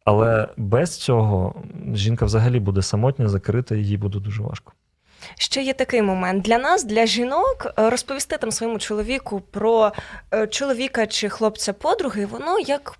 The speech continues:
Speaker 2: як порада, знаєш, там, ну, типу, «Ось він зробив так, мені це сподобалось». Або «Він зробив так, я б не хотіла, там, щоб ти так робив, це взагалі був, е, жах». Але, ем, вона, якби, певно, і не має на меті порівнювати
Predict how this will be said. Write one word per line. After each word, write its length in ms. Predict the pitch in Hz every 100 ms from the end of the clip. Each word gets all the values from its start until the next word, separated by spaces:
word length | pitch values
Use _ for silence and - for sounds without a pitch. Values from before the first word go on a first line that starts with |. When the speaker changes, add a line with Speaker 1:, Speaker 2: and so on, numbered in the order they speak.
| _
Speaker 2:
як 220 | 240 254
порада, 480 | - 269 196 170 -
знаєш, 300 | 226 247 262
там, 220 | - 214 - - -
ну, 80 | 330
типу, 240 | 247 240 -
«Ось 220 | 339 -
він 140 | 262
зробив 300 | 247 220 208
так, 260 | - 349 508
мені 240 | 208 240
це 200 | 294 226
сподобалось». 680 | - - 208 185 170 101 - -
Або 220 | 202 247
«Він 140 | 262
зробив 280 | 208 196 185
так, 360 | - 330 - 214
я 160 | 196 233
б 60 | 247
не 120 | 226
хотіла, 420 | 262 196 262 226
там, 160 | 196 202
щоб 160 | 208
ти 100 | 202
так 160 | 190 190
робив, 300 | 233 320 359
це 140 | 233
взагалі 380 | 214 208 214 247
був, 240 | 214 214 208 - - - -
е, 280 | 196 196
жах». 340 | 196 208 190 -
Але, 460 | - 214 269 349 320 - - -
ем, 420 | - 214 208 202 -
вона, 260 | - 226 262
якби, 260 | 269 226
певно, 280 | 233 247 254 240
і 60 |
не 100 | 240
має 500 | 240 311 349 196 185 -
на 240 | 208 202
меті 320 | 208 202 247
порівнювати 1160 | 226 190 190 254 269 240 226 220 220 220 220 220